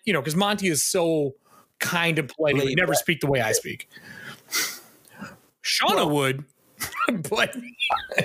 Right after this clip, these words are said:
Speaker 2: well, I'm gonna, I'm gonna tell you something, and it'll probably shock you. I hate Vancian magic.
Speaker 1: Oh, God damn it, Dean!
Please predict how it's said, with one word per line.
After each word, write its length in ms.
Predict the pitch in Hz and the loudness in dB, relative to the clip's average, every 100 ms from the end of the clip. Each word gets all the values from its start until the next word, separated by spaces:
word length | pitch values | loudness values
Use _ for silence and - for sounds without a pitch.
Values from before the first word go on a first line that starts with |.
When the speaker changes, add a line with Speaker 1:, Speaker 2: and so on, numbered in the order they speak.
| 1077 - - - - | -2 -10 -18 -8 -2
Speaker 2:
well, 220 | 185 190 | 0 2
I'm 140 | 214 | 2
gonna, 260 | 240 226 - | 2 2 0
I'm 120 | 180 190 | 0 2
gonna 220 | 202 175 | 2 0
tell 240 | 170 160 | 0 0
you 100 | 156 | 0
something, 420 | - 117 104 107 - _ _ _ _ | 0 -4 -4 -12 -16 _ _ _ _
and 120 | 151 151 | -2 0
it'll 180 | 135 135 | 0 0
probably 340 | 175 165 147 | -2 0 0
shock 380 | - 156 139 139 | 0 0 -2 -4
you. 460 | _ _ _ - - - - - _ _ _ _ _ _ _ | _ _ _ -20 -20 -20 -20 -20 _ _ _ _ _ _ _
I 180 | 165 233 | -2 0
hate 340 | 147 143 - | 0 0 -2
Vancian 500 | 120 120 - 123 110 | -4 -4 -4 -4 -2
magic. 340 | 110 107 104 _ _ _ _ _ | -2 -2 -4 _ _ _ _ _
Speaker 1:
Oh, 480 | 226 240 233 208 175 | 0 2 2 0 -2
God 340 | - 240 220 143 - _ - | -2 0 -2 -4 -16 _ -4
damn 280 | 240 269 | 0 2
it, 240 | 254 - 127 | 0 -2 -2
Dean! 520 | 214 247 254 254 | 2 4 4 0